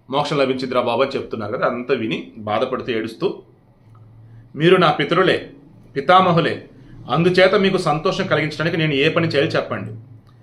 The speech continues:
నేనే ఆ జరత్కారుడును, నేనే ఆ పాపాత్ముడు, నేనే మీ కుమారుడిని, పాపాత్ముడిని, ఆయన నన్ను మీ ఇష్టం వచ్చినట్టు శిక్షించండి" అన్నారు. అప్పుడు పితరులు ఇలా అన్నారు, "కుమారా, మా అదృష్టం కొద్దీ నీవు ఇక్కడికి వచ్చావు, ఇప్పటిదాకా నీవు ఎందుకు వివాహం చేసుకోలేదు?"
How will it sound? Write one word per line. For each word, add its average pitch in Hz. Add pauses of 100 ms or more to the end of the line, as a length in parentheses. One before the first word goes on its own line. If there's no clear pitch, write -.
(300)
నేనే 190
ఆ 143
జరత్కారుడును, 135 (120)
నేనే 175 (160)
ఆ 151
పాపాత్ముడు, 143 (100)
నేనే 185
మీ 196
కుమారుడిని, 151 (260)
పాపాత్ముడిని, 165
ఆయన 151
నన్ను 196 (260)
మీ 170
ఇష్టం 185
వచ్చినట్టు 190
శిక్షించండి" 156
అన్నారు. 131 (640)
అప్పుడు 160
పితరులు 202
ఇలా 147
అన్నారు, 139 (100)
"కుమారా, 143 (400)
మా 165
అదృష్టం 196
కొద్దీ 175
నీవు 180
ఇక్కడికి 190
వచ్చావు, 135 (600)
ఇప్పటిదాకా 208
నీవు 196
ఎందుకు 180
వివాహం 180
చేసుకోలేదు?" 165